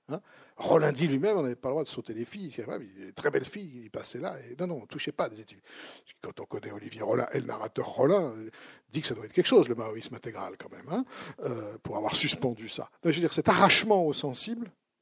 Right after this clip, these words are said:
si longtemps, hein, pour qu'ensuite, une grande reconquête du sensible, et par l'écriture, chacun d'entre vous, par deux, deux styles très,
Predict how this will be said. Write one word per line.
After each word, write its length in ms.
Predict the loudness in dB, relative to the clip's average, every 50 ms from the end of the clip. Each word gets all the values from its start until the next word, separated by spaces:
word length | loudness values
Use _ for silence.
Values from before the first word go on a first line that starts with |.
| _ _ -14
si 320 | -10 -8 -2 0 2 2
longtemps, 420 | 2 2 0 0 -2 -2 -2 -4 _ -12
hein, 140 | -10 -10 -10 -12 -16 -20 -20 -20 -20 -20 _ _ _ _ _ _ -20 0 _
pour 220 | 10 10 10 10 8
qu'ensuite, 540 | 2 2 2 2 0 -2 -2 -4 -6 -14 -16 -16 -18 -20 -10 _
une 140 | -2 0 4
grande 260 | 8 10 12 12 12
reconquête 680 | 12 12 10 10 8 8 2 2 4 6 8 6 6 6
du 100 | 2 -8
sensible, 480 | -6 -4 -6 -6 -4 0 0 0 0 2
et 60 | 4
par 240 | 6 6 6 6 4
l'écriture, 680 | 2 0 0 -4 -4 -2 -2 -2 -2 -2 -6 -10 -12 _ _ _ _ _ _
chacun 340 | -8 -4 -4 -4 -2 -2 -2
d'entre 220 | -2 0 0 0
vous, 140 | 2 2 0
par 200 | -2 -4 -12 -10
deux, 240 | -10 -10 -10 -12 -14 _ -20 -20 -20 -20 -20 -20 -20 _ -16
deux 200 | -12 -10 -10 -10
styles 340 | -10 -12 -10 -12 -12 -10
très, 400 | -10 -10 -10 -10 -10 -12 -16 -16